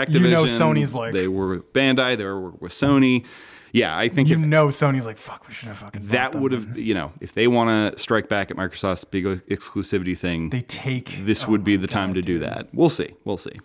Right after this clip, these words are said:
Speaker 1: But, um, I would, uh, ideally, I think it's neat that they can work with all these different people, and, and because they are so kind of unimpeachable in what they do now,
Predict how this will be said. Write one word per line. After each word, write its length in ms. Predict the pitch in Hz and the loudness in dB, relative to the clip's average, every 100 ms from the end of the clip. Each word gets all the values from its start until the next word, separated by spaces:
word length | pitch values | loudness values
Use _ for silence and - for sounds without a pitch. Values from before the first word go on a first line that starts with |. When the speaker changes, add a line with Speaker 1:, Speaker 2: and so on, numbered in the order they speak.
| - | -6
Speaker 1:
But, 240 | 87 82 - - - - - | -4 -4 -10 -20 -20 -20 -14
um, 400 | - 90 85 87 - | -6 -4 -2 -6 -2
I 100 | 165 | 0
would, 300 | 160 123 110 | 2 -2 -8
uh, 100 | - - - 113 _ | -12 -14 -16 -20 _
ideally, 480 | - 120 120 135 113 | -2 0 4 6 6
I 40 | 101 | 4
think 160 | 101 | 0
it's 120 | 95 | 0
neat 220 | 107 101 101 | 0 -2 -2
that 100 | 87 | -6
they 120 | 92 | -6
can 180 | 87 82 | -4 -2
work 220 | 101 - | -4 -2
with 100 | 85 | -6
all 80 | 78 | -4
these 200 | 87 87 | -6 -6
different 280 | 87 - | -10 -10
people, 380 | - 87 85 80 | -10 -6 -4 -4
and, 200 | 82 82 78 | -4 -6 -4
and 180 | 95 95 | -2 -2
because 360 | 101 123 107 | -2 -2 0
they 140 | 107 92 | 0 -2
are 100 | 90 | -2
so 260 | - 92 | 0 0
kind 180 | 87 92 | -2 -4
of 80 | 85 | -4
unimpeachable 840 | 90 87 98 87 90 87 85 80 _ _ - | -4 -4 -6 -6 -6 -4 -4 -8 _ _ -8
in 320 | 90 87 82 - | -6 -6 -6 -6
what 180 | 95 - | -6 -4
they 120 | 85 | -6
do 240 | 90 113 | 2 2
now, 360 | 101 87 78 | 2 0 -2